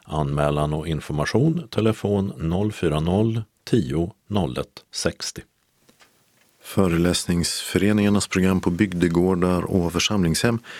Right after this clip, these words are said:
Speaker 2: Skåne runt fortsätter, och här kommer ett axplock.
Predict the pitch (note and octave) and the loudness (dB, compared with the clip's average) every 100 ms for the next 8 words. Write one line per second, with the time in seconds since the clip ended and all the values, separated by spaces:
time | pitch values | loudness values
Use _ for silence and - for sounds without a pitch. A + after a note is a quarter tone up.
0 | - - - B2+ G2 F#2+ F#2+ A#2 - - | -16 -10 -2 2 4 4 2 0 -4 -6
1 | E2+ - E2 - D2+ D2+ G2 G2+ - F#2 | -4 -2 -2 -2 -2 0 0 0 -2 0
2 | G2 G2 - - - - - - | 0 -2 -2 -4 -4 -8 -8 -8